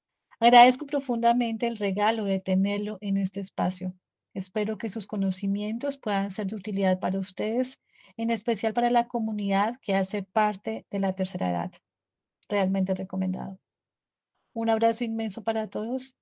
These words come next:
y muchas bendiciones en sus vidas.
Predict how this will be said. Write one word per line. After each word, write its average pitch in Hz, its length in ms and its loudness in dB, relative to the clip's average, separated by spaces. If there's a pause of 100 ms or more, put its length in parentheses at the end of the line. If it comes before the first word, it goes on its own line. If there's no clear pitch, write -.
(200)
y 220 120 -6
muchas 208 420 -6
bendiciones 185 640 -2
en 185 80 -2
sus 185 200 -10
vidas. - 460 -20